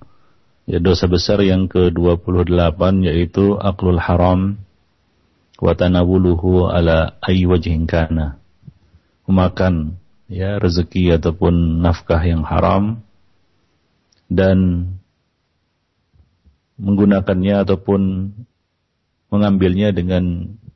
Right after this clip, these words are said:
bentuk ataupun cara apapun. Menggunakan rezeki haram ataupun nafkah haram itu dalam bentuk apapun.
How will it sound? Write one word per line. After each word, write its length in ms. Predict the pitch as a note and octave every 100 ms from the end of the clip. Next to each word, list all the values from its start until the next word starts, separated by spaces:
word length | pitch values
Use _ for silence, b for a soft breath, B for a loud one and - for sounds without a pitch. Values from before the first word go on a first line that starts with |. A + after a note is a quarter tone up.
| _ - _ _ _ _ A2+
bentuk 320 | G2 G#2 G2
ataupun 400 | F#2 - F#2+ F#2+
cara 320 | F2 F2 F#2
apapun. 560 | - E2+ - E2 D2 - _ _ _ _ _ _ _ _ _ _ _ -
Menggunakan 920 | E2+ F2+ F2 E2+ F#2 F#2 F#2 F#2+ G2+
rezeki 480 | - - - - E2+
haram 560 | F2 F#2 F#2+ G2 G2 -
ataupun 400 | F#2 F2 F2 F2
nafkah 320 | E2+ - E2+
haram 240 | E2+ E2+ E2+
itu 400 | E2+ G2+ A2 A2+ F2+
dalam 240 | F2 E2
bentuk 400 | E2+ E2+ E2 -
apapun. 560 | E2 - D#2+ F2 E2